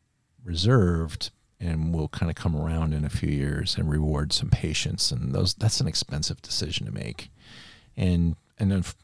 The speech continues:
you know, fortunately or unfortunately, the vineyard that we are working with gives us a style of fruit that really plays right into my lane of what I love. And that's that slow, patient, kinda restrained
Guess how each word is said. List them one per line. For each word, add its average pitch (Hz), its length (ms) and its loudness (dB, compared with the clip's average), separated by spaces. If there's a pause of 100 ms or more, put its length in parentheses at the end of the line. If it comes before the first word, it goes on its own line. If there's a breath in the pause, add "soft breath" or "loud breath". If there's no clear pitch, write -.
(420)
you 101 80 -2
know, 76 80 -2
fortunately 95 540 4
or 85 60 0
unfortunately, 85 640 -2 (380 loud breath)
the 104 100 4
vineyard 95 680 8 (140)
that 90 200 -4
we 82 300 -2 (100)
are 82 120 -4
working 78 420 -4
with - 340 -8 (320 soft breath)
gives 82 260 0
us 82 160 0
a - 80 -2
style 87 640 2
of - 340 0
fruit - 600 4 (560 soft breath)
that 90 200 2
really 98 360 6
plays 85 640 0
right 107 260 2
into 87 240 2
my 78 280 0
lane 78 500 2
of - 340 -2 (340)
what 85 220 -2
I 76 60 0
love. 80 720 -2 (280)
And 80 300 4
that's - 280 -2
that - 180 -8 (380)
slow, 85 680 0
patient, 80 680 0
kinda 78 220 -2
restrained 78 920 2